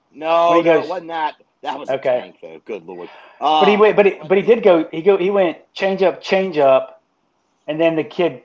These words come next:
Speaker 2: caught ninety-six. I mean, he caught it, right? He caught it with the barrel, but he went change up, change up to start, though.
Speaker 1: And then,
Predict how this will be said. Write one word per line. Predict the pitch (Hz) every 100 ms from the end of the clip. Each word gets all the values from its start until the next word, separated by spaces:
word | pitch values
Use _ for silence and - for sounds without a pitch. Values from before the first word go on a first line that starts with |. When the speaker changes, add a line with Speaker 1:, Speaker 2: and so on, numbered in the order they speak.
| -
Speaker 2:
caught | 165 151
ninety-six. | 143 147 131 - 143 101 - _
I | 170
mean, | 170 190
he |
caught | 208 226 113
it, |
right? | 127 147
He |
caught | - 175
it | 160
with | 143
the | 143
barrel, | 151 147
but | 135
he | 180
went | 202 196
change | - 208 185
up, | -
change | 208 220
up | 156
to | -
start, | - 160 185 -
though. | 101 - - _ _ _ _ _ _ _ _ _ _
Speaker 1:
And | _
then, | 180